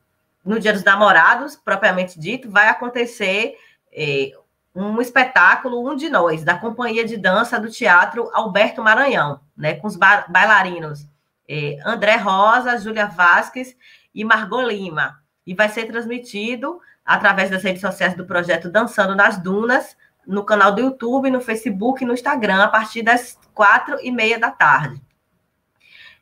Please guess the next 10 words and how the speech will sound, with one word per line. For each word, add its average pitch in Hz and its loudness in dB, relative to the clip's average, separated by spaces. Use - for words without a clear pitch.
E 277 -2
a 220 4
última 269 0
dica 190 0
nossa 202 2
é 214 0
que 262 -6
é 214 4
pros 277 -4
músicos 269 -6